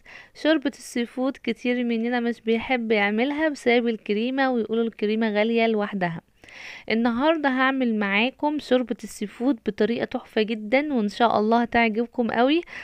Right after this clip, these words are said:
طعمها أكتر من رائع بجد، وهنعمل فيها بديل الكريمة، وهيديني طعم أحلى من الكريمة، وهيديني شوربة غنية جدًا،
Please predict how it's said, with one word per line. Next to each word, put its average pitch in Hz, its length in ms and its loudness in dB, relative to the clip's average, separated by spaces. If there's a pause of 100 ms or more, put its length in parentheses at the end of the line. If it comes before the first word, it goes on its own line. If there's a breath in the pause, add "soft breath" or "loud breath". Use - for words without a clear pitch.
(140 loud breath)
طعمها 247 480 4
أكتر 233 320 0
من 214 200 0
رائع 220 360 2
بجد، 220 380 0 (340 loud breath)
وهنعمل 254 640 2
فيها 254 320 -2
بديل 220 460 0
الكريمة، 269 600 -2 (360 soft breath)
وهيديني 208 800 -2
طعم 233 360 2
أحلى 262 500 0
من 220 160 0
الكريمة، 233 720 2
وهيديني 220 760 0
شوربة 240 400 0
غنية 226 440 0
جدًا، 226 460 -2